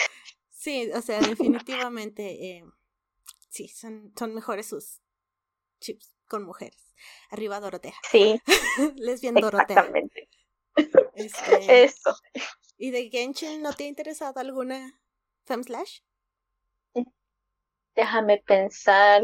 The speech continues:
Speaker 2: Bueno, recientemente salió en el evento de las linternas, este, de Madame Ping,
Speaker 1: Ah, la
Speaker 2: solo que en su
Speaker 1: viejita.
Speaker 2: versión joven con, sí, con Wison, Wison, con, no,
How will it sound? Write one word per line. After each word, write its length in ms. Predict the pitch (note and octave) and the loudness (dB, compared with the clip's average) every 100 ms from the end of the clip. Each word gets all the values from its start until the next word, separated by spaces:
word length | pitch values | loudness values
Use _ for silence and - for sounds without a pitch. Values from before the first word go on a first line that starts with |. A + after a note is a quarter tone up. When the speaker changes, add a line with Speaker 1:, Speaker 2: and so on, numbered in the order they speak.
| - | 6
Speaker 2:
Bueno, 220 | A3+ B3+ | 6 8
recientemente 720 | A#3 A#3 C4 C4+ C#4+ C4 C4+ D4 | 8 6 6 6 6 6 6 6
salió 440 | - C4 A#3 G#3+ | 8 6 8 10
en 300 | A3+ A#3+ A3 | 10 8 2
el 120 | F#3+ | 4
evento 320 | F#3 F#3 F#3+ G3+ | 6 6 8 8
de 120 | F#3+ | 10
las 140 | G#3 | 8
linternas, 960 | A3 A3 A3+ E3+ F#3 A3 G#3+ B3 - _ | 2 -4 0 2 2 2 2 0 -6 _
este, 960 | G#3 F#3+ F#3+ - - F#3 F3+ E3+ - - _ _ _ _ _ - | 0 2 2 -2 0 4 6 6 4 -2 _ _ _ _ _ -14
de 680 | G3 G#3 F#3+ F3+ E3+ - - | 6 8 8 6 4 0 -4
Madame 520 | - G3 F#3+ F3+ F#3 G#3 _ | -2 4 6 4 0 -10 _
Ping, 380 | F#3 G3+ C#4+ G4 - _ _ - | -2 0 0 0 -6 _ _ -14
Speaker 1:
Ah, 60 | A#4+ G#4+ | -4 0
la 60 | G#4 | 6
Speaker 2:
solo 180 | G3 | 6
que 100 | G3 | 6
en 60 | G3+ | 6
su 60 | G3+ | 6
Speaker 1:
viejita. 20 | |
Speaker 2:
versión 260 | F#3+ F3 | 4 2
joven 280 | E3+ F3+ F#3+ - | 4 4 4 8
con, 440 | G3+ F#3+ F3+ A#3 - | 10 12 10 4 -6
sí, 580 | _ - E4 F#4 A#3+ A#3+ - - _ _ | _ 2 6 6 4 2 -4 -20 _ _
con 460 | - G#3+ G#3 F#3+ - _ _ _ _ - - _ | 8 10 10 8 2 _ _ _ _ -20 -20 _
Wison, 720 | G#3 G#3 G3 - - F#3 C#4+ F#4 | -8 -6 -6 0 4 4 2 -2
Wison, 340 | C#4+ - G3 B3+ - | -6 2 2 2 0
con, 140 | F4 B3+ | -4 2
no, 140 | C4 | 2